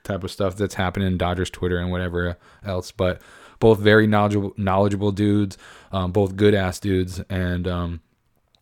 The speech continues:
you know, I'm happy to, uh, have met both of them. I actually met the other Frank as well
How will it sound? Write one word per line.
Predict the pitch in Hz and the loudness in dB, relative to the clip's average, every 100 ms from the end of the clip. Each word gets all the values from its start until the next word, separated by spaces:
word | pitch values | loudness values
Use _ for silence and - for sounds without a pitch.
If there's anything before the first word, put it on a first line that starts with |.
| - - | -12 -2
you | |
know, | 104 90 | -2 -2
I'm | 90 | -4
happy | 98 85 95 | -4 -4 -4
to, | - 101 92 | -2 -2 0
uh, | 90 90 | -2 -4
have | - 92 | -4 -2
met | 98 90 | -2 -2
both | 92 90 | 0 -2
of | - 82 | -2 -6
them. | |
I | 92 | -6
actually | 90 90 | -4 -4
met | 87 87 - | -4 -4 -6
the | 104 101 | -2 0
other | 92 | 0
Frank | 87 95 90 - | 0 -4 -6 -4
as | 90 92 | -6 2
well | 117 117 104 | 4 6 6